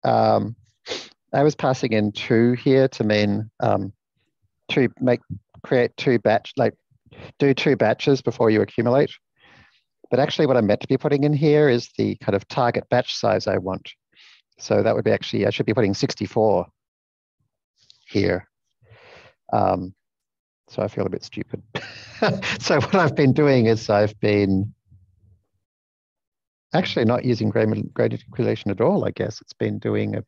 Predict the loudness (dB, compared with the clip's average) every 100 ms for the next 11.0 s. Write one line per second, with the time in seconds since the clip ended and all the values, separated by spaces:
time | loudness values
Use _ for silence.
0 | -4 -2 -2 -6 -10 -10 -6 -4 -2 -4
1 | -6 -6 -4 -2 -4 -4 -10 -20 _ _
2 | _ _ -8 -8 -2 -4 -2 -4 -6 -4
3 | -4 -4 -6 -6 -6 -6 -4 -2 -4 -2
4 | -2 -2 -6 -10 -6 0 0 0 -4 _
5 | _ -20 -14 -12 -12 -16 _ _ _ _
6 | -6 -2 -2 -4 -4 -4 -4 -6 -6 -6
7 | -6 -6 -4 -6 -6 -10 -10 -8 -8 -8
8 | -10 -6 -6 -6 -14 -14 -16 -14 -14 _
9 | _ _ _ _ _ -20 -20 -20 _ _
10 | _ -18 -18 -20 _ _ -4 -4 -8